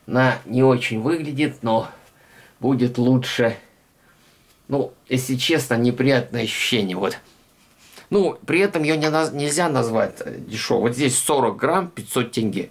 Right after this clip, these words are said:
Тихий ужас. Итак, но из хороших новостей мы сюда зарядили лезвие Биг, и сейчас мы опробуем их.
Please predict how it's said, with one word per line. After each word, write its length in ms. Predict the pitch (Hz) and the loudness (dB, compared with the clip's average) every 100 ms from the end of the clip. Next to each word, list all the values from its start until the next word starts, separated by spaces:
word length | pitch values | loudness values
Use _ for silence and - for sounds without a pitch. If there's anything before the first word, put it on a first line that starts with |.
| _ | _
Тихий 300 | 139 139 - | -8 -4 0
ужас. 460 | 107 98 85 - - - - - - _ _ - - - - | 2 0 -4 -8 -10 -10 -12 -20 -20 _ _ -20 -20 -16 -4
Итак, 480 | 131 131 113 85 - _ - 160 - - - - - - | -2 0 -2 -2 -10 _ -8 -8 -12 -18 -20 -20 -20 -4
но 280 | 135 185 123 117 | 0 2 0 -4
из 140 | 110 | -6
хороших 480 | 131 151 220 - 139 | 0 2 2 0 -6
новостей 520 | 135 135 - 151 135 | -2 -2 -4 -8 -4
мы 140 | 127 160 | -2 -2
сюда 300 | 139 127 113 | 0 0 2
зарядили 540 | 113 113 110 110 104 | 0 -2 -2 -2 0
лезвие 640 | 117 139 107 113 135 160 - _ - - - _ _ _ | 2 2 2 2 2 0 -6 _ -20 -20 -20 _ _ _
Биг, 420 | 120 143 170 - - | -2 -2 -2 -10 -4
и 140 | 196 | -2
сейчас 500 | - 127 165 180 175 | 0 0 0 0 0
мы 280 | 120 147 151 - - - _ _ _ | 0 0 -2 -10 -20 -20 _ _ _
опробуем 580 | - 123 131 127 127 110 | -4 2 2 4 2 0
их. 420 | - 101 - | -4 -8 -8